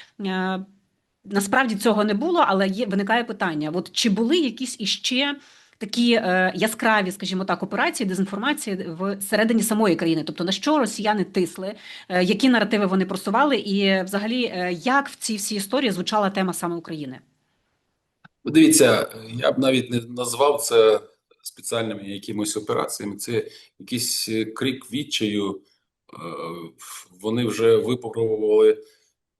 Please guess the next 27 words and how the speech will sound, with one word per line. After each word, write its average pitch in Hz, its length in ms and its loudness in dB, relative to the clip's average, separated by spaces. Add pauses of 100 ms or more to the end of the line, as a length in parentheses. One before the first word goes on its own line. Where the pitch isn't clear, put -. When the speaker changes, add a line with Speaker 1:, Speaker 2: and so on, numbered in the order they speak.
(100)
Speaker 2:
всі 139 260 2
можливі 123 440 0
варіанти, 123 640 -2
і 107 60 -10
тут 123 340 -6 (380)
почала 123 360 4
подаватися 110 800 2
навіть 107 460 -6
до 107 120 0
смішних 110 720 -4
якихось. 95 440 -10
От 101 200 -2
ця 110 140 4
історія 104 580 2
з, - 220 -8
е, 101 320 -2 (480)
нібито 101 680 0
військами 101 460 0
нато 101 300 -2
в 95 180 -10
Одесі, 117 720 4 (480)
е, 98 440 -2
про 104 920 4
підготовку 104 640 0
нападу 120 500 2
на 110 120 0
Молдова, 95 760 0